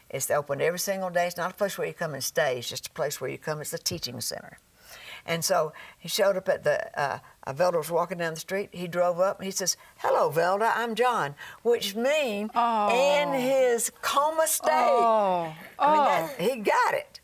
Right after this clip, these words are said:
Speaker 2: That is awesome.
Speaker 1: Isn't that amazing?
Speaker 2: Oh, my goodness.
Speaker 1: I mean, if people could just hear this. He heard her in a coma state, ready to go. He heard it.
Speaker 2: <laughs>
Speaker 1: And then, and, and then he said that, and he's the guy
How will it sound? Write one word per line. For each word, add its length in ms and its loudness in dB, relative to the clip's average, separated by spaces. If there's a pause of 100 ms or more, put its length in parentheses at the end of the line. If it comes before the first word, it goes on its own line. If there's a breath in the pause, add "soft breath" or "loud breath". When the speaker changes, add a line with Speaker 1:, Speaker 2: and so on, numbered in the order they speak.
Speaker 2:
That 340 2
is 240 0
awesome. 480 2
Speaker 1:
Isn't 160 2
that 280 2
amazing? 840 0 (240)
Speaker 2:
Oh, 360 4
my 280 -2
goodness. 720 -6
Speaker 1:
I 60 -2
mean, 140 0
if 100 -6
people 240 0
could 220 -2
just 220 -2
hear 440 -4
this. 320 0 (240 loud breath)
He 240 -4
heard 420 2
her 380 2
in 160 -2
a 80 -2
coma 540 0
state, 520 0 (320 loud breath)
ready 540 2
to 300 0 (560)
go. 380 2 (720 loud breath)
He 200 -2
heard 320 2
it. 120 -4 (140 loud breath)
Speaker 2:
<laughs> 140 -12
Speaker 1:
And 180 2
then, 240 -2
and, 280 -2
and 260 -4
then 80 -2
he 100 -4
said 300 0
that, 220 2
and 180 -4
he's 220 -4
the 100 -2
guy 360 0